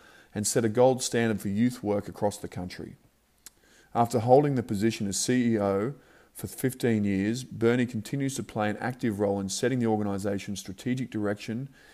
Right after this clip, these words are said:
in his capacity as founder, board director, and member of the executive team.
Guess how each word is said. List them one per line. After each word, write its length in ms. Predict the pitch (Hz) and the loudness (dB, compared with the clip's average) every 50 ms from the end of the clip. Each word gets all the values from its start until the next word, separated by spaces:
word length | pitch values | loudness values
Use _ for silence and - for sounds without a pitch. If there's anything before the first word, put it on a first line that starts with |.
| - - _ _ | -20 -20 _ _
in 120 | - 107 | -4 -2
his 220 | 98 107 127 135 135 | 0 0 0 0 0
capacity 680 | - 123 - - 110 101 101 - - 107 110 110 - | -4 -6 -6 -4 -4 -4 -4 -4 -2 -2 -2 -2 -2
as 160 | - 90 - | -6 -8 -10
founder, 520 | - - 110 110 117 127 147 170 170 165 - _ _ _ _ _ _ _ _ _ _ - | -6 -4 -2 0 0 0 0 0 -2 -2 -6 _ _ _ _ _ _ _ _ _ _ 4
board 200 | 120 131 139 127 | 6 6 6 6
director, 600 | 117 110 107 104 104 - - 113 107 110 113 - - - - _ _ _ | 4 4 4 4 2 2 0 0 0 0 0 -6 -12 -20 -20 _ _ _
and 240 | - 107 104 98 104 | -4 -2 0 2 4
member 240 | 110 117 117 117 110 | 4 4 6 4 4
of 160 | - 104 104 | 4 2 2
the 80 | 107 104 | 2 2
executive 520 | 98 95 110 104 - - 98 95 92 - | 2 2 -2 -2 -2 -2 -4 -4 -4 -6
team. 440 | - - 101 98 92 85 - - | -6 -4 -4 -4 -4 -6 -8 -14